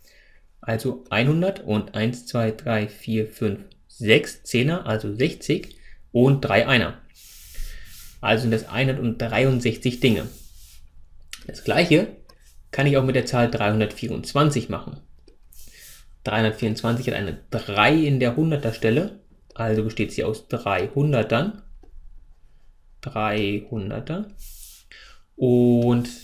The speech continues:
dreihundertvierundzwanzig hat eine zwei in der Zehner Stelle, also sind da auch noch zwei Zehner drin. Zwei Zehner. Und eine vier in der Einer Stelle,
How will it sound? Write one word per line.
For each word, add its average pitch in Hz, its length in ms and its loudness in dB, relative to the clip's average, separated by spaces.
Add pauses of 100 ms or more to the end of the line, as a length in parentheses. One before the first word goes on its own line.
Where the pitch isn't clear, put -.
(120)
dreihundertvierundzwanzig 110 960 -2
hat - 60 -4
eine 101 200 -8
zwei 113 640 0
in 139 240 -2
der 113 180 4
Zehner 147 300 0
Stelle, 123 420 -2 (580)
also 117 200 -4
sind 113 180 -2
da 104 120 -6
auch 113 80 -6
noch 101 200 -10
zwei - 540 -6
Zehner 160 380 -2
drin. 123 400 0 (1900)
Zwei - 320 -14 (100)
Zehner. 135 460 0 (1000)
Und 185 280 10
eine 139 220 4
vier - 480 2
in 156 120 4
der 147 160 4
Einer 139 240 2
Stelle, - 380 -4